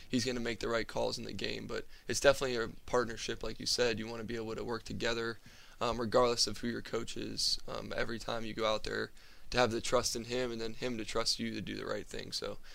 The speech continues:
still building that. We have a lot of stuff we gotta work through, but at the same time, I've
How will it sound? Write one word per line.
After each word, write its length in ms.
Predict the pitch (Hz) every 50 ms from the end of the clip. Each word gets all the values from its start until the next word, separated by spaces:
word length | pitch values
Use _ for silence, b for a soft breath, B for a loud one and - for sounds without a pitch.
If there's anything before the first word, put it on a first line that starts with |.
| b b
still 220 | b b - 160 160
building 400 | 135 110 127 135 135 131 127 123
that. 240 | 123 123 120 98 80
We 80 | -
have 140 | - 117 113 107 - b b b b b b
a 20 | -
lot 120 | 123 127 123
of 60 | 120
stuff 240 | - - 127 113 -
we 60 | 120
gotta 160 | 120 117 113
work 220 | 107 120 127 120
through, 200 | - - 123 113 107
but 100 | 113 117
at 80 | 110 -
the 80 | -
same 260 | - - 117 117 107 104
time, 260 | - 107 110 107 110
I've 220 | 113 110 107 -